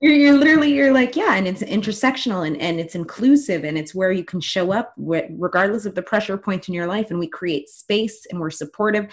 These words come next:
And I'm like, "No, she's, she's legit talking about girls talk." You, you, you built that mental table, you, you've built it into the world, and, and hundreds of thousands of young girls get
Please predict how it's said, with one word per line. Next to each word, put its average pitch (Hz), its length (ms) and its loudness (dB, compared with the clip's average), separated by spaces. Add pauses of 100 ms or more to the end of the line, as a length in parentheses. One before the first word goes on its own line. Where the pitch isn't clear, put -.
(300)
And 220 100 0
I'm 220 60 2
like, 214 180 0
"No, 277 140 0
she's, 233 340 -6
she's 233 220 -2
legit 240 320 -2
talking 254 260 0
about 214 260 2
girls 320 320 -2
talk." - 300 -4 (800)
You, 285 300 6 (240)
you, 285 260 4
you 254 400 2 (100)
built 330 360 2 (400)
that 214 260 2
mental 240 420 4
table, 240 680 0
you, 233 180 -2
you've 190 280 -4
built 226 260 -4
it 247 80 2
into 220 160 -2
the 202 100 -2
world, 226 320 0
and, 151 140 -4
and 180 140 -4
hundreds 202 320 -2
of 202 80 -8
thousands 190 440 -4
of 180 120 -8
young 180 240 -6
girls 185 400 -4
get - 160 -6